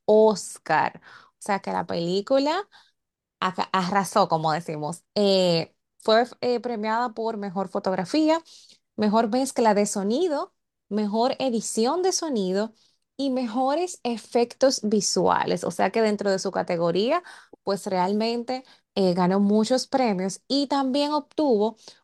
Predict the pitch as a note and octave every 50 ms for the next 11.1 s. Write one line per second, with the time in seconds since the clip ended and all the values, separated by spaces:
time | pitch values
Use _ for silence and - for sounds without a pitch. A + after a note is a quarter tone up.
0 | _ - G3+ G3+ A#3 A#3+ A#3 - - - A3 G#3+ G#3+ A3 A#3+ B3 B3+ B3+ C4 C4
1 | B3+ B3+ A#3 - B3+ A3+ G3 E3+ E3+ F3+ F#3+ F3 - - F3+ F3 E3+ F3 F3 E3
2 | - F#3+ F#3+ G3 F#3 - G3 F#3 F#3+ A#3 C#4+ E4 D#4+ - C#4 C4+ C4 B3+ B3+ C4+
3 | - - - _ _ _ - F#3+ F#3+ F#3+ F3 G#3+ G3 G3 F3+ F#3 G3 A3 C4 D4
4 | C#4+ D#4+ D#4 - E4+ D#4+ C4+ A#3+ A3 G3+ F#3+ F#3+ G3 G3+ G3+ - - F#3+ F#3 F3
5 | E3+ - G3 G3 G#3+ G#3+ G3+ F#3+ G3 F#3 G3 G#3+ A3+ A#3+ A#3+ A#3+ A#3 A3 - G#3+
6 | F#3+ F3+ F3 E3+ E3+ F3 F3 - - - - _ _ _ - B3 C#4 C4 B3 A#3+
7 | A3 - A#3 A#3 A#3 A#3 A#3+ B3 B3 B3 - _ _ _ _ - G3+ G3 B3+ B3
8 | A#3+ A3+ G#3+ A3 - - - - G3 G3 G3 F#3+ G3 G3+ G3+ - - G3 F#3 F#3
9 | F3 - - G3 F#3 F3+ F3+ - - D#3+ - F3 F3 - F#3+ F3+ G#3 A3 G#3+ B3
10 | A#3+ A3+ G#3+ G3+ F#3+ F#3+ F#3 G3+ A3 G#3+ - A3+ A3 G3 G3+ G3 G3 G3 G3+ G#3+
11 | G#3+